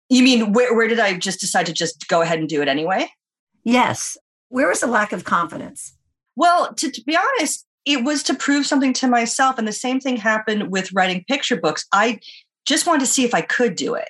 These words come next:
Speaker 1: And I thought I would stop at writing one picture book.
Speaker 2: Mm-hmm.
Speaker 1: Um, but where, the lack of confidence is probably, for me as a overthinker, as an anxious person, as someone who has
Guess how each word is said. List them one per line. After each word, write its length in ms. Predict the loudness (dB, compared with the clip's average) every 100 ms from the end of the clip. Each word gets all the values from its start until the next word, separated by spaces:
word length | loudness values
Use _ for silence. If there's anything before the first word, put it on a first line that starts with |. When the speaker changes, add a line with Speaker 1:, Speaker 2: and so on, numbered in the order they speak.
| -2
Speaker 1:
And 120 | 2
I 100 | 2
thought 220 | 2 0
I 60 | 0
would 160 | -2 -4
stop 320 | -2 -2 -2
at 120 | -4
writing 300 | -2 -2 -2
one 220 | -2 -4 -4
picture 360 | -6 -4 -6
book. 200 | -4 -6 -6 -20 -20 -8
Speaker 2:
Mm-hmm. 260 | -2 0 4
Speaker 1:
Um, 300 | 4 4 2
but 140 | -2 0
where, 160 | 0
the 100 | 0
lack 320 | 0 0 0
of 120 | -4 -8
confidence 760 | -4 -4 -2 -4 -4 -6 -8 -4
is 340 | 0 0 -2 -8
probably, 880 | -6 2 2 2 -2 -2 0 -2 -4 -10 _ _ _ _ _ -14
for 280 | -4 2 4
me 580 | 4 4 4 2 2 2
as 260 | 0 0 0
a 460 | -2 -2 -2 -2 -6 -12 0
overthinker, 800 | 2 4 2 0 -2 -2 -2 -4 -6 -4
as 180 | -2
an 80 | -2
anxious 460 | 0 0 0 -2 -4
person, 580 | -2 -2 0 0 0 0
as 240 | 0 0 0
someone 380 | 0 2 0 -2
who 540 | -4 -2 0 2 0
has 520 | 0 0 2 2 0